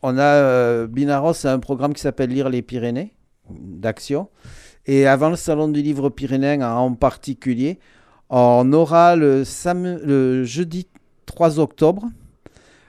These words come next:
euh, une pièce de théâtre à Bagnères de Bigorre, qui est Mort d'une montagne, qui est le livre qu'on a primé l'an dernier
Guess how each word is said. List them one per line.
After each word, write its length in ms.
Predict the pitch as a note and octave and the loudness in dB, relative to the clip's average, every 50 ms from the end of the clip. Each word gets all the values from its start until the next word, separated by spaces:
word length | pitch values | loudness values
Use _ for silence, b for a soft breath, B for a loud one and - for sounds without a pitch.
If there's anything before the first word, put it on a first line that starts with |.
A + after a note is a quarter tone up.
| b b - | b b -2
euh, 440 | C3 C3 C3 B2+ B2+ B2 B2 B2 A#2+ G#2+ | 0 2 4 4 4 2 2 0 -2 0
une 220 | B2+ B2+ B2+ B2+ | -2 0 0 -2
pièce 260 | B2 - - F#3 E3+ | -4 -2 -2 -2 0
de 80 | F3+ E3+ | 0 -4
théâtre 440 | D#3 - D#3 C#3+ C#3 C#3 C3+ - A#2 | -4 0 0 2 2 2 2 0 -4
à 60 | A2 | -2
Bagnères 320 | A2+ A#2 A#2 B2 C3 C3+ | 0 0 0 0 -2 -2
de 100 | B2+ C3 | -4 -4
Bigorre, 520 | A#2+ A2+ A#2+ G#2+ B2+ C3 D#3 E3+ - - _ _ _ _ _ _ _ _ _ | -6 -6 -6 -4 -2 -2 -2 -2 -6 -16 _ _ _ _ _ _ _ _ _
qui 120 | - C#3 | -4 -2
est 40 | B2+ | 0
Mort 200 | C3+ D#3 E3 D#3 | 2 2 0 0
d'une 160 | D3 D#3+ D3+ | 0 0 0
montagne, 440 | C#3+ D3 C#3+ C3+ - D#3 D#3+ F#3+ F#3+ - | 2 0 0 0 2 0 0 0 0 -8
qui 100 | - D3+ | -8 -6
est 40 | C3+ | -4
le 80 | C#3 | -4
livre 360 | C#3 C3+ D#3 G3 F#3 E3+ E3+ D#3+ | -4 -4 -6 -8 -6 -6 -6 -8
qu'on 220 | - - C#3 C3 | -6 -4 -4 -2
a 80 | C#3 C#3 | -4 -4
primé 340 | - - - F#3 F3+ F#3 F#3 | -6 -8 -10 -8 -6 -4 -2
l'an 120 | F3 F3 | -2 -2
dernier 460 | E3 D#3 D#3 D3 C#3+ C#3+ D3 F3 F3+ | -2 -2 -2 -2 -2 -4 -4 -6 -8